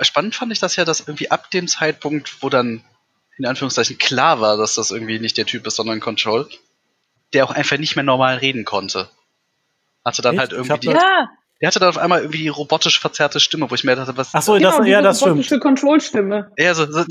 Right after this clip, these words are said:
Speaker 1: okay, hat vorher, hat er das doch auch noch hingekriegt und jetzt
Speaker 2: Ich glaube, das war Absicht, um diese, also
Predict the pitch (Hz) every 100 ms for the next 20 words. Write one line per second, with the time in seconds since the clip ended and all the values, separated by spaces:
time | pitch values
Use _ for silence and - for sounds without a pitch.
0 | 165 - 170 - - - _ - 135 165
1 | - - 180 160 147 190 170 - 165 170
2 | 135 127 117 113 123 113 - 131 135 -
3 | - - - _ _ _ _ 147 - 170
4 | 190 190 190 165 160 - 147 123 185 139
5 | 139 147 165 143 151 151